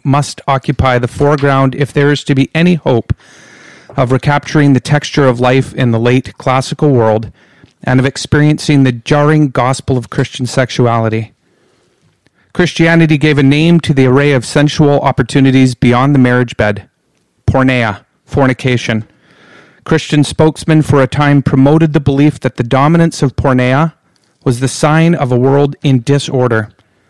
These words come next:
And then, as they accumulated power, they set out with some diligence to repress it. The coordinated assault on the extramarital sexual economy marks one of the more consequential revolutions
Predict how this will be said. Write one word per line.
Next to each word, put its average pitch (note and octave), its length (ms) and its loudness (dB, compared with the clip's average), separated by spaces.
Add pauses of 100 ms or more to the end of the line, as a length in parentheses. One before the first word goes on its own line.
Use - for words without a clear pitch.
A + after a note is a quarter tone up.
(680)
And C#3+ 160 2
then, F3+ 240 2
as D#3+ 240 0
they D#3+ 140 2
accumulated D#3+ 680 2
power, E3 360 2
they C#3 180 0
set E3 280 0
out E3 200 2
with C#3 100 -2
some B2 200 -2
diligence D3+ 560 0
to - 120 -6
repress C3+ 460 -2
it. A#2 120 -4 (1120)
The C#3 100 -2
coordinated F3 680 2
assault D3+ 500 0
on C#3 80 4
the C#3 80 2
extramarital D3 800 0
sexual D3 460 -2
economy C#3+ 480 0
marks C#3 420 0
one D#3 380 0
of B2 200 -4
the B2+ 80 -2
more B2 200 0
consequential C3 920 -4 (320)
revolutions B2+ 760 0